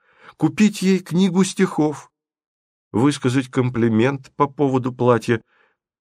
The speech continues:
Больше не придется ему делать для нее бумажные кораблики и отправлять их в плавание к ней через просторы клеенки, покрывающей накрытый к завтраку стол.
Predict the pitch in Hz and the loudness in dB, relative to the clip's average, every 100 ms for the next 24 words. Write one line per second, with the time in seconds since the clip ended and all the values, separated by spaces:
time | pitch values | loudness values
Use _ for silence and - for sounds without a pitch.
0 | _ _ _ 104 131 123 - 120 120 127 | _ _ _ -4 -4 -2 -4 -6 -4 -4
1 | 120 107 - 113 110 101 110 104 95 95 | -2 -2 -2 -2 -2 0 0 0 0 0
2 | 104 101 107 107 95 107 110 98 101 107 | 0 2 2 0 0 2 2 2 -2 -2
3 | - 107 131 127 107 107 110 107 _ _ | 0 0 0 0 -2 0 -2 -4 _ _
4 | - 117 113 - 104 107 110 120 113 113 | -4 0 0 0 -2 2 4 2 2 -6
5 | - - - 104 120 113 107 107 104 101 | -6 -14 -6 0 2 4 2 0 -4 -4
6 | 113 117 - 107 104 - 101 98 - - | -2 -2 -4 -6 -6 -6 -6 -6 -6 -2
7 | 110 104 - 98 104 104 123 101 - 98 | 0 -2 -4 -2 -2 0 0 -2 -6 -8
8 | _ _ _ _ _ - 101 - 98 98 | _ _ _ _ _ -12 -10 -4 0 2
9 | 98 95 - 92 95 95 95 98 95 92 | 0 -2 -6 -2 -2 -4 -6 -4 -4 -6
10 | 82 95 98 - 87 - - - 98 | -4 -4 -4 -6 -12 -14 -14 -6 -6